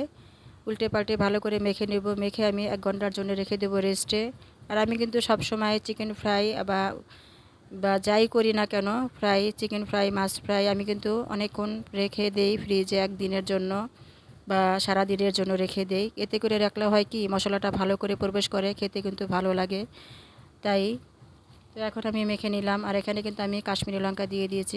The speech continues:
সেই জন্য কিন্তু খুব লাল দেখাচ্ছে। আপনাদের কাছে যদি কাশ্মীরি লঙ্কা না থাকে, তাহলে আপনারা ফুড কালার ইউজ করতে পারেন, এতে করে দেখতে সুন্দর লাগবে। এখন চুলায় আমি একটি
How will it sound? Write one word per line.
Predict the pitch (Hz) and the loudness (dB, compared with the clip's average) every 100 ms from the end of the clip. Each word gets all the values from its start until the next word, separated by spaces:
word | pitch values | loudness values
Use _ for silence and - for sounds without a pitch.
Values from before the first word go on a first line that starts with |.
| 190 | -2
সেই | 196 | -2
জন্য | 190 196 190 | 0 -2 -4
কিন্তু | 190 - | -8 -8
খুব | 190 190 | -4 -2
লাল | 185 185 | 0 -2
দেখাচ্ছে। | 185 190 - 190 208 - - - - 196 | -2 -4 -4 -4 -6 -8 -20 -20 -6 -6
আপনাদের | 208 214 | -2 -2
কাছে | 208 214 | -2 -2
যদি | 214 | -2
কাশ্মীরি | 202 214 208 | -4 -2 -4
লঙ্কা | 208 202 196 | -2 -2 -2
না | 196 | -2
থাকে, | 196 202 196 | -4 -4 -4
তাহলে | 190 196 202 190 | -2 0 0 -2
আপনারা | 202 190 190 247 - - - - - | -2 0 -2 -4 -16 -20 -20 -14 -2
ফুড | 220 - | -2 2
কালার | 208 214 240 220 | 4 4 2 0
ইউজ | 202 - | 0 0
করতে | 196 202 | -2 0
পারেন, | 196 196 208 | 2 0 -2
এতে | - 208 | -6 -4
করে | 202 208 240 - 196 | 0 -2 -4 -4 -4
দেখতে | - 202 - | -4 -6 -4
সুন্দর | 196 196 190 | -2 0 0
লাগবে। | 190 202 233 - _ _ - _ _ - _ - - - - - _ 208 | -2 -4 -6 -10 _ _ -20 _ _ -20 _ -20 -20 -20 -20 -20 _ -6
এখন | 226 220 | -4 -2
চুলায় | 220 214 220 | 2 4 4
আমি | 220 208 | 2 -2
একটি | - | -2